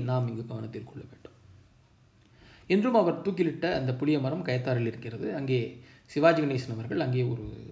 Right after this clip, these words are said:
நினைவிடத்தையும் எழுப்பியிருக்கிறார். அவர் தூக்கிலிடப்பட்டது பின்னால் நடைபெற்ற சுதந்திர பாளையக்காரர்களுடைய சுதந்திர போருக்கான வித்து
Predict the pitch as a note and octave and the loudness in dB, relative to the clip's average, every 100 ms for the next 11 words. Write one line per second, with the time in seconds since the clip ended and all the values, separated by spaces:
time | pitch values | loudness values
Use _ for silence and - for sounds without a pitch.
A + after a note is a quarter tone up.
0 | - - C3+ D#3+ C#3+ - B2 E3 A#2 A2 | -16 -4 2 4 2 0 -4 -2 -2 -4
1 | - - - - - - - _ _ _ | -10 -18 -20 -20 -20 -20 -20 _ _ _
2 | - - _ - - _ - - - - | -20 -20 _ -20 -20 _ -20 -20 -20 -20
3 | - - - - - - _ - - _ | -20 -20 -20 -20 -20 -20 _ -20 -20 _
4 | _ - D3 E3+ - B3 - A#3 G#3+ G#3+ | _ -2 4 4 4 0 4 6 6 4
5 | F3+ G3 A3+ F4 - - - - G3 A3 | 2 0 2 2 0 -6 -2 2 4 4
6 | A#3+ A#3 F3 E3 D#3+ D3 - G#3+ - - | 4 4 4 2 2 -2 -2 -2 -2 -6
7 | - - _ _ _ - - - - F3 | -16 -20 _ _ _ -20 -20 -20 -2 2
8 | F#3 G3+ F#3 D#3 B2+ - B2+ D3+ F3 F#3 | 4 4 4 4 2 -4 2 8 8 8
9 | - D#3+ D#3 C#3+ C3+ B2+ C3+ A#2+ B2+ B2+ | 6 4 4 2 -2 -4 -2 -2 -2 0
10 | B2 B2 A#2+ D#3 F#3 F3 - C3 B2+ A#2+ | 2 2 2 2 4 2 0 -2 -2 -2
11 | D3+ F#3 C3+ C3+ | -2 0 -2 2